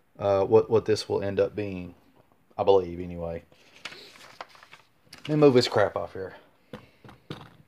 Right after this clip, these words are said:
Now, I'm kind of, uh,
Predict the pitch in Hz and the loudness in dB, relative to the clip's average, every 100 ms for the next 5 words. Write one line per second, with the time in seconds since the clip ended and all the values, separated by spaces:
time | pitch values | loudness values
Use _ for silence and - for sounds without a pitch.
0 | - _ _ _ _ _ - - - - | -20 _ _ _ _ _ -20 -20 -16 0
1 | 135 147 185 202 175 120 120 110 101 95 | 0 2 2 4 2 2 2 2 2 0
2 | 87 _ - | -8 _ -8